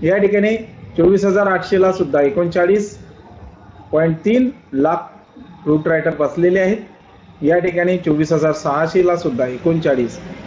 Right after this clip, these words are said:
पॉइंट एक लाख पुट रायटर बसलेले आहेत. तर या ठिकाणी उद्याची पोझिशन काय राहणार आहे ते आपण बघणारच आहोत. नंतर आपलं मार्केट कुठं जाऊ शकते तर आपला दुसरा रेजिस्टन्स या ठिकाणी आहे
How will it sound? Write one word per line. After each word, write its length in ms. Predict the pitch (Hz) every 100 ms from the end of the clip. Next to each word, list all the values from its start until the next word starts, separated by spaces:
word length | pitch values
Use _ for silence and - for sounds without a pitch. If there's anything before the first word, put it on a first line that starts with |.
| - -
पॉइंट 240 | - 277 339
एक 380 | 359 392 719 - - - - - -
लाख 440 | 131 147 170 131 - - -
पुट 160 | 156 143
रायटर 260 | 143 131 175
बसलेले 480 | 156 127 120 117
आहेत. 120 | 107 107 - - -
तर 60 | 151
या 140 | 185
ठिकाणी 380 | 233 220 226 247 269 - - - - - - -
उद्याची 300 | 156 196 233
पोझिशन 460 | 233 214 202 220 208
काय 160 | 196
राहणार 320 | 190 175 180 180
आहे 120 | 190
ते 140 | 185
आपण 280 | 165 156 170
बघणारच 600 | 139 127 135 147 220 220 - - -
आहोत. 320 | 143 135 135 107 - - - - - -
नंतर 400 | 156 208 254 262 269
आपलं 260 | 165 160 208
मार्केट 440 | 202 185 185 208
कुठं 180 | 202 208
जाऊ 160 | 208 214
शकते 380 | 214 214 240 262 - - - -
तर 100 | 151
आपला 240 | 156 165
दुसरा 420 | 160 156 180 214 214
रेजिस्टन्स 480 | 175 175 208 214
या 100 | 208
ठिकाणी 320 | 196 185 180 180
आहे 260 | 175 196